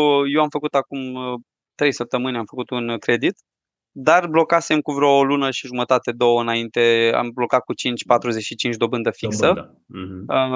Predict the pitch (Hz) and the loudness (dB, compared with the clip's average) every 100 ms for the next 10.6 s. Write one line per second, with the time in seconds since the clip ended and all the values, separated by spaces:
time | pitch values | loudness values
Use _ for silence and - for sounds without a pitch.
0 | 127 120 135 123 - 123 120 113 _ _ | -2 2 0 2 2 4 4 0 _ _
1 | _ - 127 120 123 123 117 135 123 113 | _ -12 -2 2 4 4 2 -4 -2 -2
2 | - 117 156 123 - 113 - 110 113 107 | -2 -2 0 -2 -6 -6 -4 -4 -6 -8
3 | - 110 165 156 131 165 180 175 - - | -10 -6 -2 0 2 0 0 -4 -14 -20
4 | - _ _ 143 143 143 156 165 - 156 | -20 _ _ 2 4 4 2 0 0 0
5 | 147 151 147 143 - - 156 - - 143 | 2 4 4 2 -2 2 2 2 0 0
6 | - 127 107 127 123 123 113 117 - 110 | 0 -2 -6 -6 -4 -4 -4 -6 -6 -8
7 | - 135 139 143 156 147 - - 135 - | -4 -2 0 2 2 0 -4 0 0 0
8 | 127 135 135 135 131 131 127 127 120 - | 0 0 0 -6 -4 -2 0 0 -2 -2
9 | 131 127 123 - 117 120 120 113 120 113 | -2 0 0 0 -2 -2 -4 0 0 0
10 | 120 117 113 107 107 | -2 -2 -4 -6 -8